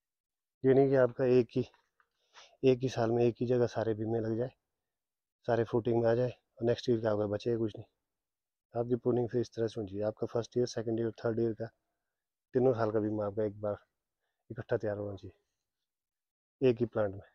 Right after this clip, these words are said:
इस तरह की pruning होनी चाहिए आपकी। बाकी इसके, इसके बारे में हम winter में अलग से एक video बनाएंगे। तो ये भी कुछ बीमों के बारे में बताया था आपको मैं। और post harvest नीचे soil में दे नहीं रहा कुछ, क्योंकि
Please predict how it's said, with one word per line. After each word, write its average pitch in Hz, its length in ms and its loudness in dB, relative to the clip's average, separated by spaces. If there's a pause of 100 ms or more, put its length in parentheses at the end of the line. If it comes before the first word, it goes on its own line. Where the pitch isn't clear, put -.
(440)
इस - 160 -12
तरह 123 140 2
की 117 80 0
pruning 110 280 -2
होनी 104 180 -2
चाहिए 101 140 -6
आपकी। - 300 -10 (1000)
बाकी 120 260 0
इसके, 127 320 -2
इसके 127 200 -4
बारे 117 180 -2
में 113 60 -6
हम 117 160 -4 (340)
winter 113 240 -2
में 117 120 0
अलग 110 140 0
से - 160 -2
एक 107 120 -6 (880)
video 113 240 4
बनाएंगे। 110 300 0
तो - 1080 -12
ये 117 160 4
भी 113 120 -2
कुछ - 240 -4 (720)
बीमों 117 220 2
के 117 80 2
बारे 113 200 2
में 110 80 0
बताया 110 240 0
था 107 140 -2
आपको 107 240 -8
मैं। 131 80 -10 (680)
और 113 120 -2 (100)
post 120 260 0
harvest 113 360 -2 (520)
नीचे - 200 -6
soil 120 260 0
में 117 180 0
दे 110 160 -2
नहीं 117 160 -4
रहा 120 100 -4
कुछ, 110 140 -6 (640)
क्योंकि 123 380 0